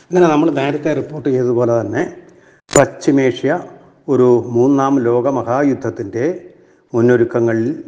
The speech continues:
ആയിരിക്കുന്നു. മുന്നൊരുക്കം അല്ല, ഇപ്പം സംഭവിച്ചു കഴിഞ്ഞിരിക്കുന്നു. കഴിഞ്ഞ ദിവസം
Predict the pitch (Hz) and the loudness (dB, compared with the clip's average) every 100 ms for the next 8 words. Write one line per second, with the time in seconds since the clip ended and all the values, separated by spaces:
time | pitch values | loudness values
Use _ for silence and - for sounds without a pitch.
0 | 104 104 110 117 131 120 113 127 107 110 | -12 -8 -4 -2 -2 -2 -6 -4 -2 -2
1 | 131 131 - - 104 120 135 - 135 151 | -2 -6 -20 -12 -4 -4 0 0 0 0
2 | 120 156 - - 110 123 123 123 117 104 | 0 -4 -6 -10 -6 -2 -2 -2 -4 -4
3 | 107 107 107 - - _ - _ 135 120 | -2 -2 -2 -6 -16 _ -20 _ -2 0
4 | 156 143 135 139 | 2 0 0 -2